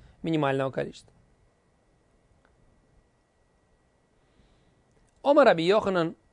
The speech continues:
сказал Раби Йоханан, «Плигиба». На самом деле это спор Раби Шимон бен Халафта, мудрецов Таноя, в Рабон и му-, и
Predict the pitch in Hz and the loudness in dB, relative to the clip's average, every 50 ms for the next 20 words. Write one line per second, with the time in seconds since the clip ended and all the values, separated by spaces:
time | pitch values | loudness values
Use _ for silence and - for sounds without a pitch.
0 | _ _ _ _ _ _ - - - 151 139 180 220 247 226 185 160 151 151 170 | _ _ _ _ _ _ -16 -4 -4 2 4 4 4 6 4 2 0 0 -2 -2
1 | 196 196 214 220 220 214 202 _ _ _ _ _ _ - 208 330 320 262 202 - | -2 -4 -4 -6 -6 -8 -12 _ _ _ _ _ _ -4 0 0 0 2 0 0
2 | 147 135 139 - 143 135 - 247 262 226 226 214 202 - 165 - - _ 220 220 | 0 0 -2 -2 -8 -8 -6 -6 -2 0 0 0 0 -4 -8 -10 -2 _ 6 6
3 | 202 - 156 156 156 151 151 143 - - 226 233 202 170 151 151 143 135 - 139 | 6 4 4 4 4 4 2 -4 -6 -4 -2 -2 -2 0 -2 -2 -4 -2 -2 -2
4 | 139 131 131 135 - - 233 226 - 180 151 139 143 147 147 - 185 190 175 - | 0 0 -2 -4 -6 -8 -10 -8 -8 -10 -10 -6 -6 -8 0 2 2 2 2 0
5 | _ _ _ _ _ _ - 151 156 180 175 151 127 - - - 170 196 240 226 | _ _ _ _ _ _ 2 4 4 4 2 2 0 -2 -6 0 2 6 6 6
6 | 208 180 180 170 185 202 220 226 - - 247 262 254 254 | 6 6 2 0 0 -2 -2 -4 -4 -4 -4 -4 -4 -6